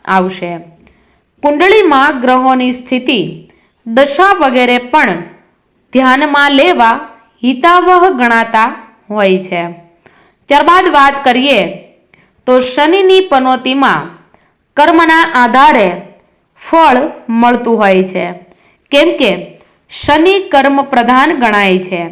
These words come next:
ભારતની આંતરરાષ્ટ્રીય ક્ષેત્રની સ્પર્ધામાં એક યુવતીને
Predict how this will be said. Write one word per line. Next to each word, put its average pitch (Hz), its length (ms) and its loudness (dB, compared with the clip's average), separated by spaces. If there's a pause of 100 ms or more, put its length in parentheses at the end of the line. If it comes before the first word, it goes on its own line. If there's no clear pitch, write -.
(580)
ભારતની 240 600 0 (280)
આંતરરાષ્ટ્રીય 247 1120 0 (140)
ક્ષેત્રની 233 760 -4
સ્પર્ધામાં 220 640 0 (760)
એક 403 220 0 (140)
યુવતીને 262 580 -2